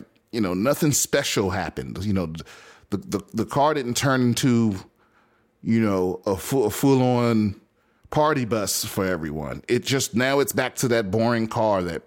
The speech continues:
you know, murders people and, and, uh, and,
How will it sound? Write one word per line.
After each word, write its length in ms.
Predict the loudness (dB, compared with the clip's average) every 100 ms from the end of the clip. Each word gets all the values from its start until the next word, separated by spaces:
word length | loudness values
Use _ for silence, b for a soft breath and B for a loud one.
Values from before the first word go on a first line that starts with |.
| -4
you 80 |
know, 180 | -4 -6 B B B 0
murders 400 | 2 4 0 0
people 420 | -2 0 -2 -2
and, 260 | -4 -8 -14 b b b b _ -20 _ -6
and, 240 | -4 -2
uh, 300 | -4 -6 -8 -8
and, 320 | -8 -6 -8